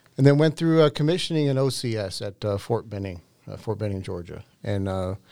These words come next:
luckily for me, coming out of Fort Benning, Georgia, I was no longer a signal,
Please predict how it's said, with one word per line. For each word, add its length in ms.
luckily 400
for 160
me, 200
coming 320
out 160
of 100
Fort 220
Benning, 420
Georgia, 380
I 100
was 160
no 140
longer 340
a 100
signal, 440